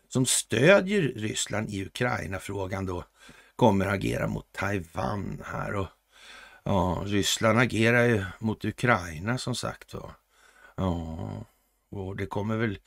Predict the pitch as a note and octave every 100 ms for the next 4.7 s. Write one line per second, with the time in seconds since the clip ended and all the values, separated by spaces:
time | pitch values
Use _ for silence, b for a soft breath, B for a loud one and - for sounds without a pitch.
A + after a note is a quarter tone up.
0 | B B - C3 F#2 G2+ - - G2+ F2+
1 | A2 A2 F#2+ - G#2 A2+ - B B B
2 | A2+ G#2+ F2+ - - - A2+ A2+ G2+ G2
3 | G2 G2 - - - - B2+ A#2 F#2 -
4 | G#2+ G#2+ G#2 G#2 G2+ G2+